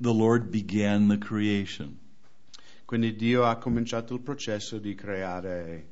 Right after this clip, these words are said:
Speaker 1: Bringing matter and space into being.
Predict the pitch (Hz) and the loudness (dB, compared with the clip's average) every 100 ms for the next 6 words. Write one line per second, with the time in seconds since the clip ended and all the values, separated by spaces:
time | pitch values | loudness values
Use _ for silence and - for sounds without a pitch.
0 | - 104 104 123 120 113 113 113 - 107 | -8 -4 4 8 8 8 6 4 2 4
1 | 117 123 113 98 90 90 - - - 120 | 6 6 4 2 0 0 0 0 2 4
2 | 92 - 107 104 104 92 104 95 80 76 | 4 0 -4 -4 -2 0 2 4 2 -2